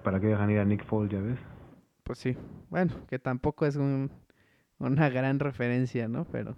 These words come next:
Speaker 2: <laughs> ahorita,
Speaker 1: <laughs>
Speaker 2: ahorita.
Speaker 1: No, ahorita no, pero tampoco, por lo menos ya te ganó el Super Bowl.
Speaker 2: Sí, eso sí. Bueno, ahí fue mi-, mitad y mitad, ¿no? Digámoslo. Démosle mérito a los dos, sinceramente. Pero
Speaker 1: Bueno, sí.
Speaker 2: sí.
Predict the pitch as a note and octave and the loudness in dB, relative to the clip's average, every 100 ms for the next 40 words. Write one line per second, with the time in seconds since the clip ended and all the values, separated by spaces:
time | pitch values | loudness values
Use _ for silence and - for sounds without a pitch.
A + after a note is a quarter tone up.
0 | - - - G#3 - B3+ - - - - | -12 -10 -4 -2 0 -4 -6 -20 -20 -6
1 | B2+ B2 A#2+ - - A#2 - C3 A2+ A2+ | -2 0 -2 -6 -8 -4 2 4 4 0
2 | - - - - B2 B2 G#2+ A2 B2+ A#2 | -4 -8 -6 0 4 6 8 6 6 6
3 | G#2 A2+ A2 G2+ G#2 G#2 G#2+ G#2+ B2+ B2+ | 4 4 4 4 6 6 6 6 6 6
4 | A2 A2 G2+ G#2+ G#2 G#2 G2+ F#2+ F#2 - | 6 6 6 4 2 2 2 0 -2 -4
5 | D#3+ D#3+ B2+ C3 - A#2+ - - - - | 0 2 2 0 0 -2 -4 -12 -20 -20
6 | - _ - - E3 D3 D3 D#3+ D3 C3+ | -20 _ -12 -4 0 2 2 4 2 2
7 | A#2 A#2+ C3 B2+ A2+ G#2+ G2+ A#2+ C#3+ A#2+ | 0 0 2 2 0 -2 -4 -2 0 0
8 | A2 G#2+ B2 - C#3 - C3+ B2+ A2+ - | -2 -4 -8 -12 -12 -10 -8 -8 -8 -10
9 | A#2 B2 A#2+ - A2+ - G2+ G2 - - | -4 0 0 2 0 0 -4 -6 -8 -8
10 | A#2 A2 - - - _ _ _ _ _ | -6 -6 -6 -10 -14 _ _ _ _ _
11 | _ _ _ _ - B2 A#2+ A#2 B2+ A2+ | _ _ _ _ -2 0 2 2 0 -4